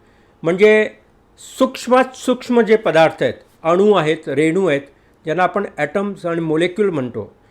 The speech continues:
किंवा त्यांच्यामधीलही जे मूलकण आहेत, ज्यांना इलेक्ट्रॉन, प्रोटॉन आणि न्यूट्रॉन म्हणतो, या सर्वांच्या मधील जी पोकळ्या जागेलासुद्धा ही प्र-, पराप्रकृती आहे, ती भरून समप्रमाणात भरून राहिलेली आहे,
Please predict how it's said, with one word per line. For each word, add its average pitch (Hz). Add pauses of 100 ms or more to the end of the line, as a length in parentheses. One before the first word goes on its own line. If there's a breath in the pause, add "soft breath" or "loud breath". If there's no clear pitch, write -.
(260 soft breath)
किंवा 190
त्यांच्यामधीलही 220 (460 soft breath)
जे 190
मूलकण 208
आहेत, 120 (400)
ज्यांना 185 (200)
इलेक्ट्रॉन, 175
प्रोटॉन 165 (220)
आणि 156
न्यूट्रॉन 170
म्हणतो, 117 (440 soft breath)
या 180
सर्वांच्या 233
मधील 196
जी 202
पोकळ्या 220
जागेलासुद्धा 160 (500 soft breath)
ही 180
प्र-, 165
पराप्रकृती 170
आहे, 196
ती 202
भरून 147
समप्रमाणात 170 (400)
भरून 151
राहिलेली 117
आहे, 98